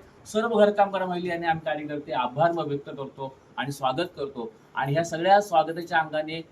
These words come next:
राज्यभर जे कार्यक्रम होतात त्याच्यामध्ये दोन प्रमुख कार्यक्रम असे आहेत की एकंदर घरेलू कामगार कल्याण मंडळ सक्षम व्हावं या अर्थाने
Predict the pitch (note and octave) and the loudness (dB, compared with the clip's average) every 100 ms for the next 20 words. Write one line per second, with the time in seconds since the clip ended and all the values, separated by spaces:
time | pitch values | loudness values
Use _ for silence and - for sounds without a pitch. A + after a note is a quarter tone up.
0 | _ - C#3+ C#3+ G#3 F3 - - _ - | _ -2 -2 0 0 0 -2 -8 _ -12
1 | D#3 C#3+ D#3 F3+ E3+ D#3+ D#3 D3+ D3 D#3 | -4 -2 -2 -4 -6 -8 -8 -12 -10 -10
2 | C#3+ C#3 F#3 G3+ E3+ D#3+ D#3 C#3+ - D3 | -8 -4 -4 -2 -4 -4 -10 -12 -6 -4
3 | B2 B2+ _ _ E3+ E3+ - G#3 A3+ A3+ | -4 -8 _ _ -4 -4 -2 -2 -2 -2
4 | F3+ G3 G3 G3+ F3+ E3+ E3+ E3+ E3 E3 | -4 -4 -6 -4 -4 -2 -4 -4 -4 -4
5 | D#3+ D#3 D#3 D#3+ D#3 C#3+ - F3 E3 D#3 | -4 -8 -8 -8 -8 -12 -10 -4 -2 -2
6 | D#3 D3 C#3+ C#3 D3 C#3+ D3 D3+ | -2 2 2 0 -4 -6 -6 -12